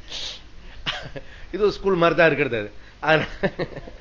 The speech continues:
அதனால, so, அத்தியாரோப அபவாத பிரக்ரியா பேரு. காரிய காரண விலக்ஷண ரூப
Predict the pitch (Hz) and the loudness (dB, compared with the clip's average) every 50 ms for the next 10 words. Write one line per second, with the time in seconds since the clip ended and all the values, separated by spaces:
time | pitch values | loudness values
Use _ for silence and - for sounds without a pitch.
0 | - - - - - - - - - - - - 143 151 160 156 147 165 180 170 | -14 -14 -14 -14 -14 -14 -14 -14 -16 -16 -12 -4 2 4 6 6 8 8 6 6
1 | 135 117 127 160 - - - - - - - - - - - - - - - - | 6 4 2 -2 -4 -8 -12 -12 -12 -12 -14 -16 -16 -16 -16 -16 -16 -14 -14 -14
2 | - - - - 151 135 110 113 123 147 160 - - - 113 120 147 147 131 123 | -14 -12 -4 0 2 2 4 4 4 2 2 0 -6 -4 2 2 2 2 0 -6
3 | 117 131 170 196 220 233 233 240 233 202 185 175 165 - - 214 247 - - - | 4 12 12 12 12 12 12 12 10 10 8 6 6 6 6 4 4 4 0 -6
4 | - - - - - 120 147 - 190 214 196 175 170 160 151 - 226 - - - | -14 -16 -12 -2 2 2 4 6 6 8 10 10 10 10 10 8 6 6 6 4
5 | 156 - - - 139 131 123 135 160 160 143 139 139 143 147 - 143 135 123 107 | 4 4 4 2 2 6 8 10 10 10 8 6 2 0 2 2 2 2 2 0
6 | 101 - - - - - - - 139 156 170 185 196 202 208 190 175 - - 151 | -4 -8 -12 -16 -16 -10 0 4 6 8 10 10 8 8 6 4 4 6 8 10
7 | 156 165 175 185 175 151 143 175 226 277 - - - - - - - 135 156 196 | 12 12 12 12 10 10 10 8 8 8 6 0 -8 -16 -16 -2 6 8 8 8
8 | - - - - 220 233 220 190 165 147 156 170 147 120 180 208 254 233 - | 8 4 4 4 6 8 8 8 6 6 6 4 8 10 10 10 10 8 2